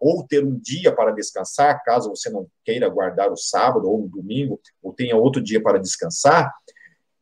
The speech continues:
implica nisso também. É uma declaração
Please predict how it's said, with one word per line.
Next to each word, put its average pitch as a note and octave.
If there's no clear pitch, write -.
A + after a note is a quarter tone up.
implica F3+
nisso G3
também. F#3+
É C#3
uma C#3
declaração G3